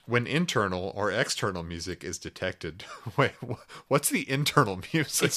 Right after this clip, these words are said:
Speaker 2: the music he feels in his soul.
Speaker 1: <laughs> Okay.
Speaker 2: It's Electric Light Orchestra and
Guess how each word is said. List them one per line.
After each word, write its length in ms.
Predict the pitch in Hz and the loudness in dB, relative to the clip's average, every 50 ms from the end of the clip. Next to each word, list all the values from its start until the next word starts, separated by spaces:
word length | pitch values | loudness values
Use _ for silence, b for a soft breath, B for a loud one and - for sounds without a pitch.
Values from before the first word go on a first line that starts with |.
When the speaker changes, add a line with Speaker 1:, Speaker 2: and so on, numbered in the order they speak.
| 151 | 2
Speaker 2:
the 80 | 175 165 | 4 6
music 360 | 160 151 160 175 170 190 - | 6 6 6 4 2 0 -2
he 120 | - 185 147 | -2 -2 -2
feels 400 | - - 165 165 165 156 147 160 | -2 -2 -2 -2 0 0 0 0
in 100 | 151 139 | 0 2
his 180 | 147 139 135 | 2 2 0
soul. 680 | - - - - 135 131 147 147 127 123 123 - 123 - | 0 -2 -2 0 0 2 2 2 2 2 0 -2 -4 -6
Speaker 1:
<laughs> 60 | - - - | -10 -18 -8
Okay. 80 | - - | 0 2
Speaker 2:
It's 180 | 160 139 - 165 | 2 4 4 4
Electric 460 | 151 151 147 143 - - 160 - - | 4 6 6 4 4 2 -2 0 2
Light 220 | 143 139 131 - - - | 4 4 4 2 -2 -2
Orchestra 680 | 143 135 127 - 131 123 - - 139 127 127 127 - - - - - | -2 -2 -2 -2 -4 -6 -4 -2 2 4 4 4 4 2 -2 -2 2
and 240 | 151 147 143 139 | 2 4 2 2